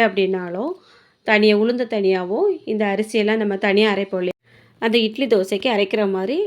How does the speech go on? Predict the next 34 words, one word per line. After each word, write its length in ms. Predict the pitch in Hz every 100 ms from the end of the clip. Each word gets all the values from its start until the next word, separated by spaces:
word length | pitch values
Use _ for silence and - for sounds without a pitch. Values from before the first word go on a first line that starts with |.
| 285
எப்பவும் 320 | 196 214 208
போல 140 | 202 208
அரைச்சு 280 | 190 185 -
எடுத்துக்கலாம். 580 | 190 - 208 175 220 403 - - - _
ஆனா 160 | 240 262
நம்ம 180 | 247 220
வந்து 220 | 208 240
அரிசி 360 | 262 220 262 -
அரைக்கிறத 460 | 277 214 220 208 202
விட 140 | 196
இது 180 | 320 247
வந்து 220 | 190 196 311
கொஞ்சம் 340 | 277 240 285
ல-, 200 | 233 185 - _ -
நேரம் 380 | 233 240 285 233
அதிகமாவே 520 | 226 226 220 208 226
ஆகுது. 380 | 202 190 190 190 - -
அந்த 200 | - 196 190 185
ராகி 300 | 196 220 254
வந்து 200 | 214 247
அரைப்பட்டு 360 | 214 190 190
வர்றதுக்கு 320 | 190 190 185 -
கொஞ்சம் 300 | 233 196 190
லேட் 240 | 185 185
ஆகுது. 300 | 185 185 202 381 - - _ -
இப்போ 160 | 214 233
நல்லா 240 | 214 214
மைய 360 | 226 190 208 294
அரைச்சு 320 | 240 190 190 214
எடுத்தாச்சு. 600 | 190 190 196 185 - 233 370 381 _ _ -
அரைச்சு 320 | - 208 208 240
எடுத்ததுல 520 | 202 214 208 180 220 359
இப்போ 180 | 277 190
வந்து 260 | 180 190